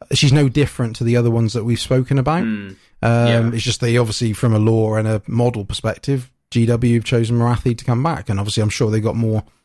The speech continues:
Speaker 1: you know, coming up as well as part of whenever we see the, the Shadow and Light Elves and such like. Um, so no, that's a fair point. Um, we did have a couple of comments on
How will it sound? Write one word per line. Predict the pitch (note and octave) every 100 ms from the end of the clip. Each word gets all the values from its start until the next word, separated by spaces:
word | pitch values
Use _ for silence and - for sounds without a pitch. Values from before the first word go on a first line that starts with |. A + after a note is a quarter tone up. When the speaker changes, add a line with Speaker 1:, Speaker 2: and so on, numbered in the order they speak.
| _ _ _
Speaker 1:
you | -
know, | F#2+ A2 _ _ -
coming | A#2+ G#2+
up | G#2+ -
as | G#2
well | A2 C3 G2
as | G2+
part | A#2 G2+ G2+
of | -
whenever | A#2+ G#2 G#2 G2+
we | G2+
see | - A2+
the, | G2+ G#2 A2
the | G#2+
Shadow | - G2+ G#2
and | G2+ A2+
Light | A#2+ -
Elves | F#2+ F#2+ -
and | G2+ G2 - - - - - -
such | - - -
like. | F#2+ F#2 - - -
Um, | G#2+ A#2 A#2 A#2 A#2 -
so | -
no, | B2 A2
that's | G#2 -
a |
fair | A2+ A2+ G2+
point. | - A2+ G#2+ -
Um, | A2+ A#2+ A#2+ - -
we | A#2+
did | D#3
have | C3
a |
couple | - F#3 - A#2
of | G2 _ - -
comments | B2+ A2 G#2+ D2 -
on | A2 A2+ G2+ G2+